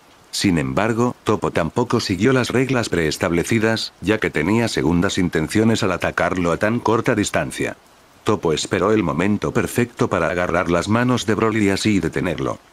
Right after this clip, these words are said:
"De esta manera no escaparás ahora". Broly ya no podía atacarlo como antes, y en el caso de que intentara escapar, Topo podría lanzar un ataque de energía directamente a sus manos,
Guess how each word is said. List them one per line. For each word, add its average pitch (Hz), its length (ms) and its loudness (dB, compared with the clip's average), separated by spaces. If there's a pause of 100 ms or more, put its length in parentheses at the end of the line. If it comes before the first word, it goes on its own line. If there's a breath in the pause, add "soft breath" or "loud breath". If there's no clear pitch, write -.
(340)
"De 85 180 2
esta 107 240 -2
manera 85 320 0
no 104 160 2
escaparás 90 600 0
ahora". 98 280 2
Broly 107 380 0
ya 92 240 0
no 117 180 2
podía 120 380 2
atacarlo 95 560 0
como 95 280 0
antes, 92 500 -2 (100)
y 95 140 2
en 90 80 2
el 82 160 -2
caso 92 320 0
de 110 100 2
que 90 100 -2
intentara 85 600 0
escapar, 104 560 -2 (100)
Topo 110 320 0
podría 95 340 2
lanzar 104 420 0
un 92 120 0
ataque 78 360 -2
de 92 160 2
energía 92 440 0
directamente 90 640 0
a 76 60 0
sus 95 240 0
manos, 113 460 -2